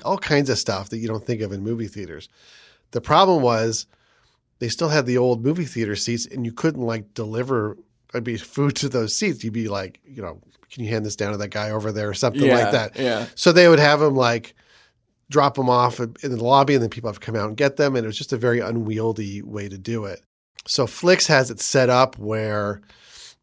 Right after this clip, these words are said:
Speaker 1: they have a large bar area out front, which was pretty busy when I was there after work one day. Like, they, like, I, and I,
Speaker 2: Yeah.
Speaker 1: th-, I was kind of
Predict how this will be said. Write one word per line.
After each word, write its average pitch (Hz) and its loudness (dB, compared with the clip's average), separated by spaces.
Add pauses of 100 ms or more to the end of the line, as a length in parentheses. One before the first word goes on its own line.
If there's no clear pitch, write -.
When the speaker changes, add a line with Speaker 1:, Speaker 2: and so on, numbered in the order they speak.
Speaker 1:
they 147 -2
have 139 2
a 120 2
large 117 4
bar 113 0
area 95 -6
out - -10
front, 104 -4
which 110 -12
was 120 -8
pretty 202 -8 (540)
busy 143 -2
when 98 -4
I 104 -2
was 113 -4
there 95 -6
after 104 -6
work 107 -4
one 98 -8
day. 95 -10
Like, 101 -10
they, 113 -4
like, 117 -6
I, 117 -4 (300)
and 131 -2
I, 131 2
Speaker 2:
Yeah. 117 2
Speaker 1:
th-, 190 6
I 165 6
was 202 8
kind 196 4
of 180 0